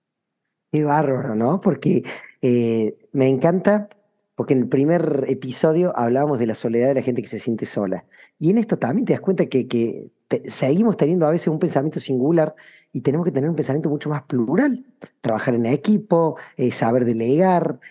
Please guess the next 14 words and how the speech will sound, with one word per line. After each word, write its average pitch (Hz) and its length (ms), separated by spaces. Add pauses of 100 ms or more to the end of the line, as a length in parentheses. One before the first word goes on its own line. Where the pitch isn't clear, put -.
(220)
eh, 113 560
esto 131 240
que 123 100
decís 117 200
vos 135 180
de, 120 180
de, 117 240
de 123 120
entender, 127 720 (360)
eh, 113 320
a, 117 80
a 117 240
la 120 200
persona 160 960